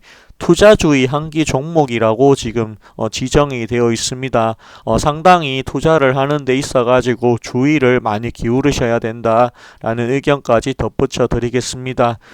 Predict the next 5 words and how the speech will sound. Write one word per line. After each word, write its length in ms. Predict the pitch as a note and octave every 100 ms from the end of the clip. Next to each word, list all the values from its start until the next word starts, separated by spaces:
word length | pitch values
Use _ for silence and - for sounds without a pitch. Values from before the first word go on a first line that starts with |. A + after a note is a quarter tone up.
| -
오늘 240 | E3+ F#3+
방송은 500 | F3 C#3 D#3 F#3 D#3+
여기까지 520 | C#3 E3 F3 D3 B2+ C#3
하도록 380 | C3 D#3 C#3+
하겠고요. 680 | C#3+ D3+ F3 - B2+ C#3 C#3